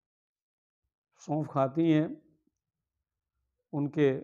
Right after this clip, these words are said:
स्तन का आकार भी सामान्य रूप से ठीक रहता है। सौंफ में एंटीऑक्सीडेंट्स हो-, होते हैं,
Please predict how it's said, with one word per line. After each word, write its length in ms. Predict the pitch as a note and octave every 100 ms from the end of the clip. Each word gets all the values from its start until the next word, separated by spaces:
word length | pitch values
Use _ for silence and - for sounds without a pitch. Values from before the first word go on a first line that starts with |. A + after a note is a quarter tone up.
| - _ _ _ _ _ _ -
स्तन 380 | C#3 - D3+ D3
का 180 | D3
आकार 300 | C3+ C#3 C3+
भी 200 | B2+ C3 - _ _ _ _ -
सामान्य 400 | C#3+ C#3 C#3 B2+
रूप 200 | C#3+ C#3
से 260 | - C3+ B2+ - _ _ _ _ _ _ _ _
ठीक 220 | D3+ C#3+
रहता 320 | C#3 C3+ D#3
है। 160 | C#3+ D#3 F3 - _ _ _ _ _ _ _ _ _ _ _ _ _ _ _ _ _ _ _ _ _ _ _ _ - D#3
सौंफ 260 | E3+ F#3
में 320 | F3+ F3+ G3 - - _ _
एंटीऑक्सीडेंट्स 1080 | D3+ C#3+ D3+ F3+ E3 D3+ - D#3 D3+ D#3+ D#3
हो-, 140 | D#3+ D3+ _ _ B2+
होते 260 | C3+ C3+
हैं, 360 | D3+ C#3+ D3